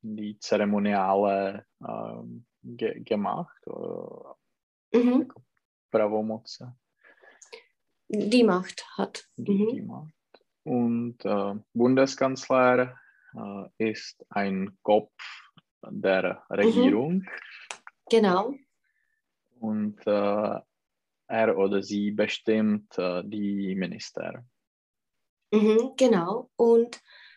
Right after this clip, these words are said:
Speaker 2: äh, noch bei dem Bundespräsidenten ist da eine Bemerkung, was der noch macht.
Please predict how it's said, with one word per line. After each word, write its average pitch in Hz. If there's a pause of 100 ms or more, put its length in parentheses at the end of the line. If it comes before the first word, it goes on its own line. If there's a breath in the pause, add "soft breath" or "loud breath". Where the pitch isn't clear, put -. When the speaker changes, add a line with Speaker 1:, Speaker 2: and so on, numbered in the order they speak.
(180 soft breath)
Speaker 2:
äh, 208
noch 226
bei 233
dem 240
Bundespräsidenten 226
ist -
da 202
eine 208
Bemerkung, 190
was 185
der 196
noch 190
macht. -